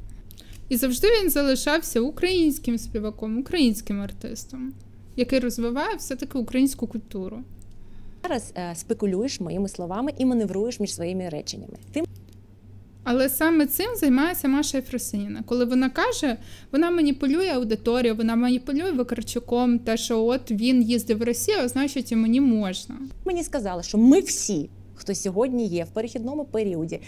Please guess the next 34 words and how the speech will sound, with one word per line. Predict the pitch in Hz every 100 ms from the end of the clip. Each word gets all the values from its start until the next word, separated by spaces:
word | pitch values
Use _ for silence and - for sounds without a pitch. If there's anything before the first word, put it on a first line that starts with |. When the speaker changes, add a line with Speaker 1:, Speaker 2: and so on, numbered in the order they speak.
| -
Speaker 2:
маємо | 202 220 285 262
кров | 226 208 208
на |
руках | 190 165 170
українців. | - 151 98 98
І | 180
я | 156 196 302
тобі | - 202 165
це | - - - - -
не | 190 208
дам | 208 165 208 208 208
так | 190 -
просто | 208 220 196
взяти, | 175 180 214 190 170
бо | 190
це | - 247 277 - - -
Speaker 1:
Але, | 247 277
Маша, | 320 320 269 240
ну | 247 269
це | - 277
правда. | - 311 233 202 226 233 277 - - - - - - -
Це | - 269 453 508 - -
правда, | 254 262 285 269 220 214 -
яку | 254 233 - 233
їй | 220 302 554
неприємно | 440 302 285 359 466
чути, | 415 - 311 262 - 226 233 - -
яке | 240 202 262
вон-, | 240 269 240 240
вона | 240 269
не | 330
хоче | - 415 415 247
це | - 226
прийняти. | - 220 214 208 214 262